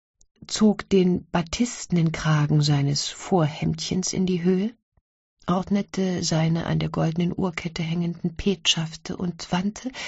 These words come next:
nach allen Seiten hin lächelnd, seine Aufmerksamkeit der zierlichen Dame zu, die sich gleich einer Frühlingsblume leicht verneigte und das weiße Händchen mit den halb durchsichtigen Fingern zur Stirn hob.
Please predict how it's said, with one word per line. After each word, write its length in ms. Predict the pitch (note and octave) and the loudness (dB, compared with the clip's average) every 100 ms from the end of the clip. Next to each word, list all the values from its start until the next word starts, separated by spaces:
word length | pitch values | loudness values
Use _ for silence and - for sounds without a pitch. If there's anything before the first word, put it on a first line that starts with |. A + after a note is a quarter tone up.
| - | -4
nach 180 | F3+ D#3+ | -2 0
allen 260 | A3 A3 F#3 | 2 4 2
Seiten 400 | E3+ E3+ E3+ E3+ | -2 -4 -4 -2
hin 200 | F3 E3 | 0 0
lächelnd, 440 | D#3+ D#3+ F3+ - - - - - - _ - | 0 -2 -4 -6 -16 -16 -16 -16 -18 _ 2
seine 320 | G3 A#3 B3 | 6 6 6
Aufmerksamkeit 720 | A#3+ A#3 A3 G#3 G3+ G3+ - | 2 0 0 -2 -2 -2 -2
der 140 | G3+ - - | -6 -6 -10
zierlichen 760 | - - A3+ E3+ D3 - - | 0 4 4 4 -2 -4 -6
Dame 400 | C#3 C3+ C3+ C#3 | -4 -4 -2 -6
zu, 460 | - - D#3 D#3 D#3+ - - - - - - | -4 -4 -2 -2 -4 -8 -16 -18 -20 -20 0
die 180 | D#3 D3+ | 4 4
sich 200 | D3 - | 4 2
gleich 380 | C#3+ C3+ B2+ C3 | 4 4 4 2
einer 220 | C3+ C3 | 2 0
Frühlingsblume 960 | - F3 F#3 F#3 F3 - E3 E3+ E3+ | 0 2 2 2 -2 0 0 2 4
leicht 560 | D#3+ C#3 D3 D#3 - - | 4 4 2 0 -6 -16
verneigte 920 | - C3+ C#3+ F3+ G3 - - - F#3 | -8 -2 0 0 -4 -8 -20 -10 -8
und 160 | E3 D#3+ | -6 -4
das 200 | D#3+ - | -4 -2
weiße 280 | F3 F3+ E3+ | -2 -2 -4
Händchen 580 | E3+ G#3+ G#3+ - F#3+ | 0 0 0 0 0
mit 180 | F3 E3 | 0 0
den 180 | E3 E3 | -2 0
halb 240 | F3+ G3 | -2 -2
durchsichtigen 680 | - G3 - - - D#3+ E3+ | -2 -2 -2 -10 -8 -4 -4
Fingern 380 | D#3+ E3+ E3 D#3+ | -2 -2 0 0
zur 200 | D#3+ E3+ | -2 -6
Stirn 640 | - - F#3 F3 C#3+ C3 | -6 -4 -2 0 0 0
hob. 320 | C#3 C#3 - | -2 -2 -6